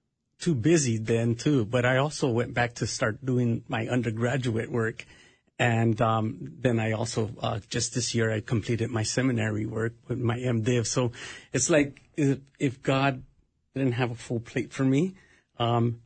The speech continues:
by his grace, I was able to accomplish these additional things with the help of my wife and the support of my, my three sons.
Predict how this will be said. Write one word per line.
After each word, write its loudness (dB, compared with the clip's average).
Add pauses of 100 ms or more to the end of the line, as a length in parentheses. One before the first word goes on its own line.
by 0
his 2
grace, -2
I 0
was -2
able -2
to -6
accomplish -4
these -2
additional -2
things -4
with -4
the -8
help -6
of -4
my -2
wife -6
and -4
the -6
support -8
of -8
my, -16 (320)
my -8 (160)
three -8
sons. -10